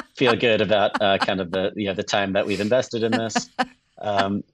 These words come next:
and we were, we were full-time students working out of our apartments. We didn't have any employees. We didn't have an office.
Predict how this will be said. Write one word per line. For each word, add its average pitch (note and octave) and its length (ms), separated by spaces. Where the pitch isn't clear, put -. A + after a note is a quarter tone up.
and A#2 180
we E3 100
were, F#3 240
we G#3 140
were A3 80
full-time D#3 420
students A#2 460
working G#2 300
out F#2+ 100
of F2 60
our F#2 80
apartments. G2+ 640
We F#2+ 120
didn't F#2+ 260
have G2 260
any F#2+ 180
employees. F#2 840
We F2 80
didn't F#2+ 220
have G2 120
an G2 80
office. F#2 720